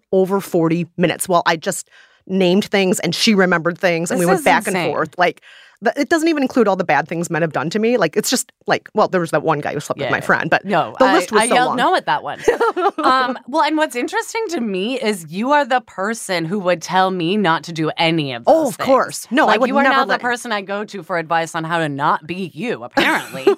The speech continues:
Speaker 1: <laughs>
Speaker 2: I am fascinated
Speaker 1: Yeah.
Speaker 2: and infuriated.
Speaker 1: Yeah. So I have to say, listening back on all of that, it makes me sad. It makes me angry.
Speaker 2: Yeah?
Speaker 1: <laughs> But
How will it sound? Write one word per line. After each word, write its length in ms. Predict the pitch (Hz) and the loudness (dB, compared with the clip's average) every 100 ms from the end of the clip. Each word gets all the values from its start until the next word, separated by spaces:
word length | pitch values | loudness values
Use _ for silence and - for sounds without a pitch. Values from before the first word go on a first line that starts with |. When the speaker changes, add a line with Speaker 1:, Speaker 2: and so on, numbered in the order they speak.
| 339 370 302 | 0 -4 -2
Speaker 1:
<laughs> 340 | 339 233 247 | -6 -4 -2
Speaker 2:
I 120 | 233 | 0
am 160 | 247 233 208 190 196 196 202 202 180 180 180 170 160 | 0 -2 -2 0 2 0 -2 -2 2 2 0 -2 -2
fascinated 1200 | 165 165 160 156 160 _ - - 175 139 101 - _ _ | -2 -2 -2 -4 -8 _ -12 -2 0 0 -4 -14 _ _
Speaker 1:
Yeah. 200 | 196 240 | 0 2
Speaker 2:
and 80 | 247 | 2
infuriated. 760 | 165 180 233 160 110 - - - - | -2 -4 -4 -4 -6 -12 -14 -14 -2
Speaker 1:
Yeah. 160 | 175 - - _ - | -2 -2 -10 _ -2
So 560 | 233 226 220 214 214 - | 4 4 4 2 0 0
I 80 | |
have 160 | 233 208 | 0 0
to 80 | 220 | -2
say, 400 | 196 180 160 147 _ - | 0 2 0 -2 _ -12
listening 440 | 196 202 214 185 | -4 -2 2 2
back 240 | 165 160 180 | 4 2 0
on 140 | 165 | -2
all 140 | 156 160 | -2 -2
of 100 | - | -2
that, 280 | 151 147 - _ _ 180 | -2 -2 -6 _ _ -4
it 120 | 175 | 0
makes 220 | 180 - | -2 0
me 120 | 180 | -2
sad. 340 | - 151 147 - | 2 4 4 2
It 100 | 190 | 0
makes 200 | 196 - | 0 0
me 180 | 180 - - | -2 -4 -2
angry. 760 | 151 156 170 208 254 302 349 - 220 | 0 2 0 2 2 2 2 0 2
Speaker 2:
Yeah? 540 | 190 202 277 262 277 - - | 4 6 4 2 0 -2 -12
Speaker 1:
<laughs> 220 | - - - | -16 -8 0
But 360 | 214 208 196 | 2 2 -2